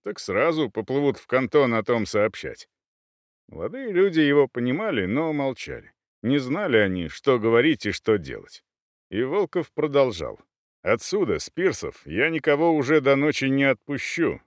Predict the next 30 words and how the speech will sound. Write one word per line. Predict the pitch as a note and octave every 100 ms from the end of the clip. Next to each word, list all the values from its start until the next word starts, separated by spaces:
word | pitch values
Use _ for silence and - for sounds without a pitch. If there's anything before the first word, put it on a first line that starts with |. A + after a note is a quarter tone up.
| _ -
а | D#2
вот | F#2 A#2 B2
от | A2+ F#2
города | A#2 G3 F2+ A2+ A2+
отплыть | D3+ - G#2 E3+ G3+
они | D#3+ A#2
могут". | F3 G#2+ D2+ - - _ _ _ _ _ _
"И | G#2
что | - F3 E3
же | F3
делать | D3+ A#3+ E3 A#2
нам, | A2+ G#2+
генерал?" | G2+ C#3 E3+ C3+ F2 _ _ _ _ -
"Найдите | F#2 B2 C3+ E3+ D#3 D#3
тут | D3+ C3
лодку | C3+ G3 - E2
большую, | D#2 D#2+ - D#2 B1+ G#1
с | -
гребцами. | C2+ B2+ - C3 G2 B1 - _ _
Спуститесь | - _ F2+ - F3 - C#3 -
чуть | - D#3 -
ниже | D#3 B2+ C3
города | A2+ D#3 B2+
по | B2+
течению, | B2+ C3+ - G3 A#2+ C#2+ -
и | D2
если | F2+ A#2 D#3 C3 B2
кто | - E3
на | D3 B2 A2
лодке | B2 E3 - - B1